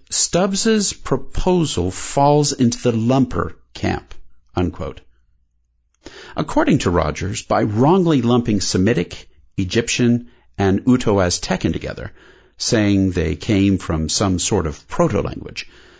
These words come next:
Stubbs is, like Greenberg, a misguided lumper.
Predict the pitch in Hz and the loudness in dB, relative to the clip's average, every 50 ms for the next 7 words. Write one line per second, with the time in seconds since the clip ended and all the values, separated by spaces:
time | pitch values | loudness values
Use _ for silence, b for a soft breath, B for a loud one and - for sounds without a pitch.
0 | B B B - - - - 143 143 147 139 110 147 - - 160 131 95 92 101 | B B B -6 -4 0 2 2 2 2 2 0 -2 0 2 2 4 2 2 0
1 | 117 120 - - - - - - _ _ - 113 107 98 95 85 90 127 165 147 | -2 -4 -4 -6 -8 -16 -20 -20 _ _ 0 0 2 2 0 0 2 2 2 2
2 | 90 80 76 73 80 95 101 - b b b b b b b b - 104 101 101 | 2 0 -2 -4 -4 -6 -8 -12 b b b b b b b b 0 2 2 4
3 | 98 90 90 98 98 - - - 87 82 78 78 85 82 92 101 110 123 113 - | 4 4 4 2 2 0 -2 -2 -2 -2 0 -2 -4 -2 0 2 2 2 2 0
4 | - - - | -2 -8 -10